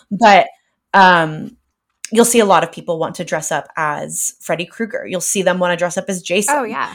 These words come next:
Speaker 1: You'll see them wanna dress up as these, um, these iconic villains who are essentially monstrous men.
Speaker 2: Absolutely. And I think that's because the genre,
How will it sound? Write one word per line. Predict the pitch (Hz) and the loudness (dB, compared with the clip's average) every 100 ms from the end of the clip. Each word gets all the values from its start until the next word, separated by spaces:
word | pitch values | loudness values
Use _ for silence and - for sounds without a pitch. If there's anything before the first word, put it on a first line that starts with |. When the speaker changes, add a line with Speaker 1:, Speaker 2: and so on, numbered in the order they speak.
| - | -4
Speaker 1:
You'll | 233 | 0
see | 311 | 2
them | 294 | 2
wanna | 269 247 202 | 4 4 4
dress | 214 208 | 4 6
up | 330 339 | 4 4
as | 185 175 | 2 0
these, | 180 165 170 - - _ _ _ _ | -4 -6 -8 -8 -10 _ _ _ _
um, | 190 180 165 156 - | 2 4 2 -4 -10
these | 208 202 | -8 -2
iconic | 214 196 - 214 190 185 | -2 0 0 2 0 0
villains | 180 214 180 156 147 160 - | 4 6 4 -2 -6 -8 -10
who | - 220 175 | -8 -6 -2
are | 180 185 165 156 147 - _ _ _ _ _ 190 160 - | 2 4 4 0 -4 -10 _ _ _ _ _ -16 -14 -6
essentially | 202 - 180 - 180 | -2 0 0 -2 -4
monstrous | 170 151 151 - 160 - | -2 -2 -4 -10 -10 -6
men. | 196 202 | -4 -2
Speaker 2:
Absolutely. | 294 - 262 262 208 | -4 -6 -10 -8 -8
And | - 240 | -4 -4
I | |
think | 247 311 - | -6 -8 -8
that's | 269 | -10
because | - 214 - 220 202 | -12 -16 -8 -8 -6
the | 196 185 | -10 -10
genre, | 196 214 220 190 180 | -6 -6 -4 -6 -8